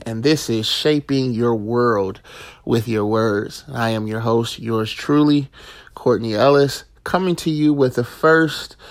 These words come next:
of hopefully many podcasts on just a myriad of subjects that are near and dear to me.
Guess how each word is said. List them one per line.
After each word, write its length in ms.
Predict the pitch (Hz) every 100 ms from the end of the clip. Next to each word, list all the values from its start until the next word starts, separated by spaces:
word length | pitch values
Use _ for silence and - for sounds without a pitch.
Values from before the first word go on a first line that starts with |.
| - - -
of 240 | 123 123
hopefully 920 | 123 - - 208 190 - 151 147 139 -
many 560 | 127 127 147 151 139
podcasts 880 | 123 131 120 117 - 117 113 113 113
on 120 | 117
just 240 | 117 110 113
a 160 | 104 - - -
myriad 680 | - 127 139 131 127 123 117
of 100 | 110
subjects 600 | - 120 117 117 120 117
that 200 | 110 104
are 260 | 95 95 113
near 400 | 120 117 110 113
and 160 | 104 107
dear 240 | 113 110
to 60 | 104
me. 420 | 120 135 139